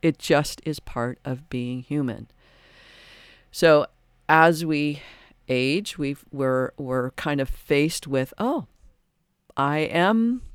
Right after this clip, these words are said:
I have this capacity to become fragile. I have this capacity to be vulnerable. I have this capacity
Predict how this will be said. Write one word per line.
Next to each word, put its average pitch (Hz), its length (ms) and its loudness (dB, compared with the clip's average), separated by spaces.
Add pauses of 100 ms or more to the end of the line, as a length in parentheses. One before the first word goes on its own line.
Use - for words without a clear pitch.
(220)
I 147 80 -2
have 160 320 4
this 208 120 -2
capacity 143 760 -4 (120)
to 143 440 -2 (160)
become 151 300 -4
fragile. 170 460 2
I 120 100 0
have 135 360 -2
this 175 160 -8
capacity 147 680 -6 (360)
to 151 100 -4
be 147 160 0
vulnerable. 131 560 2
I 113 60 -8
have 139 220 -4
this 143 160 -10
capacity 135 840 -6